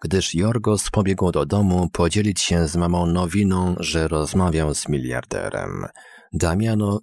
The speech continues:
od kilku minut milczał. „Wyślemy szkielet na badania promieniotwórczym izotopem węgla C czternaście. Wtedy poznamy dokładną datę pochówku”, oznajmił zdecydowanym tonem.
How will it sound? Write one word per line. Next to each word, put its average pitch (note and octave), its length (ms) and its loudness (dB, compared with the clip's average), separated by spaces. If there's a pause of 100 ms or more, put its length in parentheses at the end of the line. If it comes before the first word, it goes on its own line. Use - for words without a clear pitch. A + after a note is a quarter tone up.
(120)
od D#2+ 240 0
kilku E2 380 -2
minut B1 420 -6
milczał. - 840 -6 (240)
„Wyślemy G2 540 4
szkielet A#2 580 2
na F#2 180 2
badania F#2+ 460 0
promieniotwórczym F2 840 0
izotopem E2 680 0
węgla D#2 520 0
C C#2 200 -2
czternaście. - 1040 -6 (200)
Wtedy A2 460 0
poznamy E2+ 680 0
dokładną D#2+ 720 -2
datę - 360 -6
pochówku”, - 640 -8 (680)
oznajmił F#2 760 2
zdecydowanym D2+ 840 -4
tonem. - 580 -8